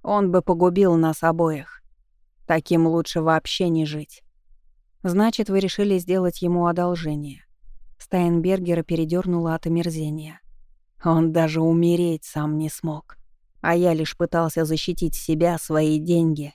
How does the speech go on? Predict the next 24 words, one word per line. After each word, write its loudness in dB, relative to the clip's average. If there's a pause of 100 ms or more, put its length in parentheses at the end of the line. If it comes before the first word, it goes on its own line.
и 0
репутацию. -4 (600)
Я 4
работал 2
над 2
этим 0
полжизни, 0 (180)
так 0
что -2
был 4
вполне 2
в -10
своем 0
праве. -4 (640)
А 4
вот 0
это 0
вряд 0
ли. -8 (340)
И -2
теперь -2
вам -2
конец, -6
Джоэль. -8